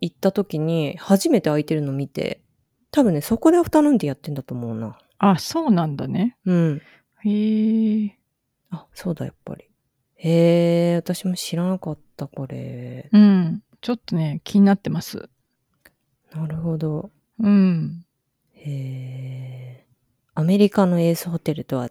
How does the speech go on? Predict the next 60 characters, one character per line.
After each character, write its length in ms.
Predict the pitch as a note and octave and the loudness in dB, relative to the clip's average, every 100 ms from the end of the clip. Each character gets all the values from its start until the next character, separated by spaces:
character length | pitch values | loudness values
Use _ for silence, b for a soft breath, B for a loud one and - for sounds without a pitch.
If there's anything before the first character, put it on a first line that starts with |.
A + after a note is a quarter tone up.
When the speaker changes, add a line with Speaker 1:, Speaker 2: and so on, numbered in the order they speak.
| - | -4
Speaker 1:
提 180 | F3 E3+ | -4 -2
供 260 | - D#3 | -2 -2
し 100 | D3+ | -4
て 160 | - E3 | -4 -2
い 100 | D#3 | 0
な 140 | D#3+ | -2
か 140 | D#3 C3 | -4 -6
っ 80 | - - | -8 -12
た 200 | C3+ - _ _ | -12 -12 _ _
ア 80 | - | -8
フ 140 | C#3 - | -6 -6
タ 140 | D#3 | -4
ヌ 120 | C#3+ | -4
ー 60 | C#3 | -4
ン 40 | C3 | -6
テ 180 | - C3 | -12 -14
ィ 20 | |
ー。 60 | E3+ _ _ _ _ _ _ _ - | -16 _ _ _ _ _ _ _ -4
ア 120 | F#3 | -2
ジ 180 | F3+ D3 | 0 -2
ア 60 | |
初 340 | C3 C#3+ - F#3 | -4 -8 -6 -4
の 140 | C#3+ | -4
開 260 | - D3+ C#3+ | -4 -6 -2
業 180 | D#3 D3+ | -2 -2
の 140 | D3 | -4
地 800 | - - C#3 - _ _ - - | -8 -8 -8 -8 _ _ -12 -10
と 120 | - | -10
し 120 | - | -12
て 200 | - B2+ | -8 -6
選 140 | B2+ D#3 | -2 -2
ん 60 | |
だ 100 | C3+ | -2
日 120 | B2+ C#3 | -4 -2
本 220 | E3 D#3+ | 0 0
の 100 | D#3+ | -2
ス 140 | - | -6
タ-、 220 | - E3+ - | -8 -8 -4
ラ 120 | E3+ | -2
イ 60 | G3 | 0
フ 120 | G3+ | 0
ス 60 | F#3+ | -2
タ 180 | - F#3 | -2 -2
イ 60 | |
ル 100 | D#3 C3 | 0 -4
に 220 | B2 - _ _ _ _ _ | -6 -10 _ _ _ _ _
合 100 | D#3+ | 0
わ 100 | F3 | 0
せ 160 | F3 D3 | -2 -8
て、 240 | - - _ _ _ _ _ _ _ _ _ _ _ | -10 -14 _ _ _ _ _ _ _ _ _ _ _
京 180 | - E3+ | -4 -4
都 160 | D#3 C3+ | -2 -6
で 220 | - - _ _ _ _ _ _ | -6 -12 _ _ _ _ _ _
初 360 | - E3 F3 | -8 -6 -4
め 120 | D#3+ | -6
て 260 | C#3 C3+ - _ _ _ _ _ - | -6 -10 -12 _ _ _ _ _ -6
エ 120 | D3+ | -6
ー 40 | C#3+ | -6
ス 180 | - | -8
が 200 | E3 - | -12 -12